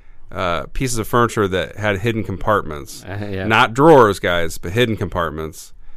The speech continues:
Speaker 1: in this movie were there? If someone could count for us and settle this,
Speaker 2: Yeah.
Speaker 1: settle this for us. Little, little brown wall. Another second brown wall. It's a two brown wall film. Oh, wait, wait. Retitle the movie.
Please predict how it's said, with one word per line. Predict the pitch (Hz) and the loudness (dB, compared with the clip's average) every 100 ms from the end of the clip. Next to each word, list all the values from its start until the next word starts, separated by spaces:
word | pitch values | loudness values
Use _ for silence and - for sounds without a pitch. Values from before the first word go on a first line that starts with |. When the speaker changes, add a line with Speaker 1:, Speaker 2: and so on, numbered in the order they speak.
| - - | -10 -8
Speaker 1:
in | 101 | -6
this | 92 90 | -6 -4
movie | 95 | -4
were | 90 92 | -2 -2
there? | 87 | -2
If | 85 - | -6 -4
someone | 135 135 | -2 -2
could | 117 | -4
count | - 113 92 | -2 -2 -2
for | - 62 | -8 -10
us | 57 - - - - | -12 -12 -10 -10 -12
and | 90 | -10
settle | - 113 101 | -2 0 2
this, | 92 87 - - - - - | 0 -4 -8 -14 -20 -20 -16
Speaker 2:
Yeah. | 82 69 - - - - - | -14 -14 -16 -16 -14 -14 -14
Speaker 1:
settle | - 104 92 80 | -6 -4 -2 -4
this | 73 | -8
for | - - | -12 -12
us. | - - - - - - - - - - - - - - - - - - - | -12 -16 -16 -16 -16 -18 -20 -20 -20 -20 -18 -20 -20 -20 -20 -18 -18 -16 -16
Little, | 98 - - - - | -14 -12 -12 -12 -14
little | 90 | -12
brown | 80 82 101 | -8 -6 -8
wall. | - 76 - - - - | -8 -14 -16 -20 -20 -12
Another | 95 85 | -10 -10
second | 80 95 95 98 | -8 -6 -6 -6
brown | 95 107 76 | -4 -4 -6
wall. | 57 - - - - - | -12 -16 -18 -20 -20 -18
It's | - | -16
a | |
two | 87 - 107 | -8 -4 -2
brown | 101 98 | 0 0
wall | 95 92 | 0 -2
film. | - 104 85 - - - - - - - - - - - - - - - 101 | -2 -4 -4 -10 -14 -14 -14 -16 -16 -14 -14 -16 -16 -16 -18 -18 -18 -14 2
Oh, | 135 | 6
wait, | 143 123 | 6 6
wait. | 123 87 - - | 4 0 -6 -6
Retitle | 131 135 151 143 | -4 0 2 2
the | |
movie. | 135 143 98 - | 2 0 -2 -8